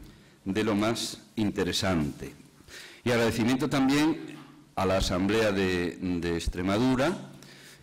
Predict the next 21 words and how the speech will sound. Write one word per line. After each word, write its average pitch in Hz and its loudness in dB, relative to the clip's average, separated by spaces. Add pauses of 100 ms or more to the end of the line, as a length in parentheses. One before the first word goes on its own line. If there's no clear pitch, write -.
(100)
que 113 0
figura 110 0
entre 98 -4
los 101 -4
patrocinadores 90 -2 (140)
de, 78 -6
de 85 -4
este 90 -6
curso. 82 -10
A - -12
nosotros 107 -4
nos 107 -4
corresponde 104 -4
la 98 -2
parte 98 -4
científica, 104 -4
pero 85 -4
sin 85 -6
esa 90 -4
otra 90 -4
parte, 92 -4